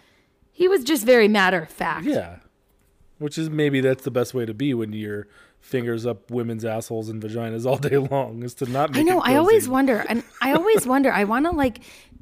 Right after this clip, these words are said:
Speaker 1: our O B G Y Ns and, like, gynecologists, O B, O B G Y, that I met,
Speaker 2: Yes.
Speaker 1: obstetrician.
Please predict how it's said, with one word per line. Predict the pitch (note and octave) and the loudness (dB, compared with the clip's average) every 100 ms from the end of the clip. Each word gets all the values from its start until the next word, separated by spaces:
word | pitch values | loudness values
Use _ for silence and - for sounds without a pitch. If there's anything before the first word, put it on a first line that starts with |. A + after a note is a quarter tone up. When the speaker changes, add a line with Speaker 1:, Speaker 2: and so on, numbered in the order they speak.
| - | -4
Speaker 1:
our | C4 C4+ - | 0 0 0
O | A3+ | 0
B | A3+ D#4+ | 4 4
G | D#4+ E4+ | 4 0
Y | D#4+ D4 A#3+ A3 A3 | 0 2 2 2 0
Ns | G#3+ | -2
and, | F#3+ | -4
like, | E3 - | -6 -8
gynecologists, | - F#3+ A#3 A#3 G3+ F#3+ F#3+ G3 G3+ - - _ _ _ _ _ _ _ _ - | -6 -4 -4 -4 -4 -2 -2 -2 -4 -6 -16 _ _ _ _ _ _ _ _ -14
O | G3 | -10
B, | G#3+ G#3 _ _ | -10 -12 _ _
O | G3 G#3 | -10 -8
B | A3 G3 | -8 -10
G | - F#3+ | -10 -10
Y, | F#3 F3 - | -8 -8 -2
that | G#3+ | 0
I | F3 A3+ | 2 2
met, | A3 A2 | 0 -2
Speaker 2:
Yes. | F2+ - | -6 -2
Speaker 1:
obstetrician. | G3+ A3+ - A#2+ D3 | 0 0 -4 -4 2